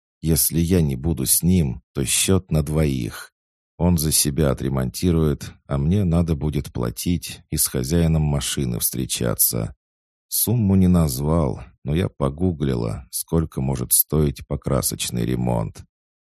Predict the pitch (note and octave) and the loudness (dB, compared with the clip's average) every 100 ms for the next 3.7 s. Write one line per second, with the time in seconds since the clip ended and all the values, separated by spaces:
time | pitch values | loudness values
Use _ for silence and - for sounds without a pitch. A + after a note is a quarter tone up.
0 | _ _ _ - C#2 C2 - B1 - C#2+ | _ _ _ -2 0 2 2 -2 -2 2
1 | E2+ D#2+ D2 B1+ B1+ G#1+ G#1 - - - | 4 4 2 2 0 0 -4 -10 -6 -4
2 | C2 B1+ A1+ C#2 A#1 A#1 - - A1+ A1 | -2 -2 -2 -4 -4 -6 -4 -4 -4 -6
3 | G#1+ - - - C2+ C2 B1+ | -4 -4 -4 0 0 2 -2